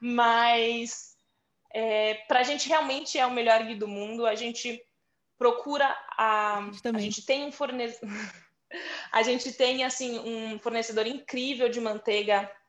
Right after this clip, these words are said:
Speaker 1: orgânica, de gado criado solto, e a gente só produz nas noites de lua cheia ao som de mantra. Então, a gente fica dezesseis, dezoito horas cozinhando ghee,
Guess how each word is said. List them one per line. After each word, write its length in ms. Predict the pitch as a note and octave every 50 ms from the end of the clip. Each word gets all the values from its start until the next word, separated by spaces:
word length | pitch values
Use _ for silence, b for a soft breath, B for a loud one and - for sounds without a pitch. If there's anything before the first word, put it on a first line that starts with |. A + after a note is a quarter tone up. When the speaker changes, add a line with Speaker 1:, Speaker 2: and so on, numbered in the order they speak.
| _ _ _ _ _ _ _ _
Speaker 1:
orgânica, 680 | - B3 A3+ F#3+ F3+ F#3 F#3 F#3 F#3+ G3 G3 - G3+ G#3
de 640 | G3 E3+ F3+ G3 G3+ G3 F#3+ F#3+ F#3+ F#3 F#3 - _ _ _ _ _ _ _ _ _
gado 380 | - G3+ G#3+ G#3 G#3 G3+ G3 G#3
criado 380 | - - G#3+ G3+ G3 G3 G3+
solto, 580 | G3 - - G3+ F#3 F#3 F3+ - - - A3 G#3 - _ _ b b b b b b b b b -
e 420 | A#3 A3+ A3+ A3+ A3+ A3+ A3 - -
a 120 | A3+ A#3
gente 260 | A#3 B3+ B3+ B3+ C4 B3
só 400 | - - - - D4 C#4 D4 -
produz 880 | - - F4 E4+ E4 B3+ B3 A3+ A#3 B3 B3+ C4 C4+ - - - - - - _ _ _ _ _ _ _ _ _ _ _ _ _ _ _
nas 400 | A#3 B3 A#3 A3+ A#3 A3 A3+ G#3+
noites 540 | A#3 A#3+ B3 C#4 D4 - - F4+ E4+ D4 C4
de 140 | B3 C#4 C#4+
lua 280 | C4+ C4+ C4+ C#4 C4+
cheia 720 | C4+ - - - A#3+ G#3+ G3+ G#3 A3 A3 A3 A#3+ A#3+ - - - -
ao 180 | - A3 A3+ A#3
som 280 | A#3 - C4 A#3 A#3 A#3
de 140 | G#3 A3+ B3
mantra. 560 | A#3+ G#3 F#3+ F#3+ F#3+ F#3 - F#3+ F#3+ - - _ _ _ _ _ _ _ _ - - - -
Então, 720 | A3+ A3+ A3+ A3 A3+ - - A3+ A3+ A3+ A3+ A3 A3+ A3+ A3+ -
a 180 | A3+ A3 A3+
gente 380 | G#3+ G#3+ A3+ A3+ A#3 - - A#3
fica 560 | - - - A#3 A3+ - - G#3+ G#3 - - -
dezesseis, 800 | G3+ G3+ A3 G3 G3+ G3+ G3+ - - A#3 G#3+ A3 A3+ G#3+ F#3+
dezoito 680 | F3+ F#3 G#3 G3 F#3 F#3+ A3+ A#3 B3 C4+ - - D4 C#4+
horas 640 | C#4 B3 A#3 A3+ A3 A3+ A3+ A#3 A#3+ B3 A#3+ - -
cozinhando 880 | - - A#3+ B3+ A3 A3+ A3+ A3 G#3+ G#3 G#3+ A3 A3+ A3+ B3 B3 G#3+
ghee, 380 | G3 G3 G3+ G3+ G#3 A3+ C#4